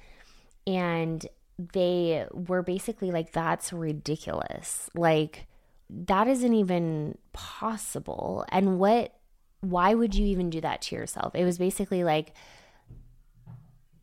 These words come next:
they had said, "Why would you reach for goals that you would never achieve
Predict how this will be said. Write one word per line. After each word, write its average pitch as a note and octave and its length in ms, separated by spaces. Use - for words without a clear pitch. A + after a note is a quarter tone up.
they G#3 200
had G3+ 220
said, F3 800
"Why F#3 360
would A#3 200
you F#3+ 560
reach F3+ 340
for E3 180
goals D#3 280
that D#3 100
you E3+ 100
would D#3 160
never D3 400
achieve - 680